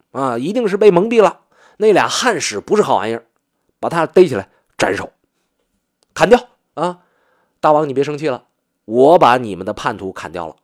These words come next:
啊！不，这是我们的叛徒，我们做错了。从现在开始呢，咱们依然是好朋友、好伙伴。我给你拿点钱，是不是？你好好养病。那我们讲被刺杀的这个尼弥国王，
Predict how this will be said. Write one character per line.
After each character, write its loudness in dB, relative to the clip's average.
啊！ -10
不， -6
这 0
是 2
我 2
们 -6
的 -4
叛 -6
徒， -12
我 -2
们 -6
做 -2
错 2
了。 0
从 -8
现 -2
在 -2
开 -4
始 -8
呢， -10
咱 -4
们 -6
依 -4
然 -4
是 -8
好 -8
朋 -14
友、 -10
好 -2
伙 -4
伴。 -6
我 -4
给 -2
你 -6
拿 -4
点 0
钱， -6
是 -8
不 -4
是？ -8
你 -12
好 -2
好 -2
养 -2
病。 -8
那 2
我 2
们 -2
讲 -2
被 -2
刺 -4
杀 -2
的 -4
这 -4
个 -2
尼 -4
弥 2
国 4
王， 0